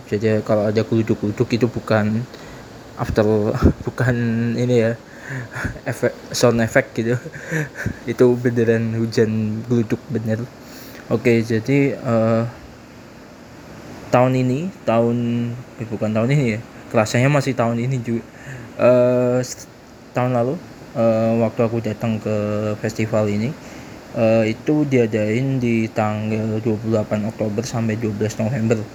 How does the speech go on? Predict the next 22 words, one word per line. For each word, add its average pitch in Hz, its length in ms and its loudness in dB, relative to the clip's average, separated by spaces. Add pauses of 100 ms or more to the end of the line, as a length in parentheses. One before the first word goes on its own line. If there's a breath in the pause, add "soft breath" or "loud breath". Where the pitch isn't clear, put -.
(420 loud breath)
gitu. - 160 -8 (400)
Eh, 104 360 0 (760 loud breath)
cuma 120 240 4
memang 139 480 2 (1120)
aku 127 240 4
datangnya 113 640 2
itu, 156 320 0 (800 loud breath)
eh, 120 520 4 (1120 loud breath)
karena 135 480 2 (160)
waktu 120 320 -2
itu 127 320 -2
juga 104 320 0
apa 113 160 -4
ya, 101 240 0
aku 135 160 0
cuma 123 240 2
bisa 110 400 -2
stay 110 480 -2
sekitar 110 400 -4
empat 110 320 -2
harian 107 400 2
ya 110 160 0